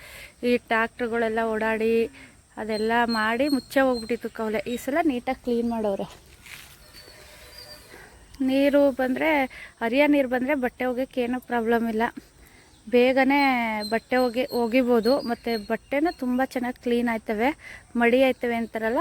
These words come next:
ಹಂಗೆ ನೀಟಾಗಿ ಮಡಿ ಆಯ್ತವೆ. ನೋಡಿ ಇಲ್ಲಿ ವೈಟ್ ಏರ್ಸ್ ಆಗ್ಬಿಟ್ಟೈತೆ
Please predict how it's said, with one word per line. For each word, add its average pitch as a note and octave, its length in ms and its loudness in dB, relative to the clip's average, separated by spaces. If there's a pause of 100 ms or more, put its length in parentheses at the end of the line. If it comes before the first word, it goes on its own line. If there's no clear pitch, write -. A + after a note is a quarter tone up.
ಹಂಗೆ A#3+ 260 -2
ನೀಟಾಗಿ B3 420 -2
ಮಡಿ A3+ 240 -2
ಆಯ್ತವೆ. G#3 400 0 (3750)
ನೋಡಿ B3+ 200 -4
ಇಲ್ಲಿ C#4+ 180 0 (360)
ವೈಟ್ B3+ 300 -6
ಏರ್ಸ್ C4 220 -8
ಆಗ್ಬಿಟ್ಟೈತೆ A#3+ 540 -10